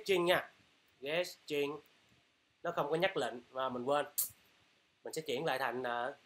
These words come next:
thành, à, tiếng Anh ha, nó mới get, nó mới nhắc lệnh cho mình. Rồi, get string. Được chưa các bạn? Rồi, sau đó chúng ta sẽ truyền vào gì các bạn? Đây các bạn thấy nè,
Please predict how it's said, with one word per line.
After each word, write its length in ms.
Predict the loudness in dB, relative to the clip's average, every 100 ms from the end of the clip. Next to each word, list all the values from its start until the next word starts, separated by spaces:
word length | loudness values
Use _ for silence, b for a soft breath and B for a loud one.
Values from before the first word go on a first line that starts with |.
| -20 -18 -20 _ _ _ -20 -20 _ -6
thành, 200 | -4 -2
à, 140 | -2 -6 _
tiếng 140 | 0 2
Anh 180 | 4
ha, 120 | 4 2
nó 160 | 2
mới 120 | 0
get, 220 | 2 0 0
nó 100 | 0
mới 60 |
nhắc 140 | 2 0
lệnh 120 | 0
cho 60 |
mình. 140 | 0 -2 -6 _ _
Rồi, 240 | 6 6 8
get 140 | 4 6
string. 220 | 6 6 4 -12 _ _ -20 _ _
Được 100 | 4
chưa 60 | 10
các 60 | 12
bạn? 260 | 10 8
Rồi, 200 | 10 10 10
sau 100 | 6
đó 140 | 8
chúng 100 | 8
ta 100 | 4
sẽ 100 | 4 2 8
truyền 240 | 8 10
vào 160 | 8 8
gì 140 | 8
các 60 | 8
bạn? 200 | 8 6
Đây 100 | 2
các 60 |
bạn 100 | 6
thấy 100 | 8
nè, 220 | 10 8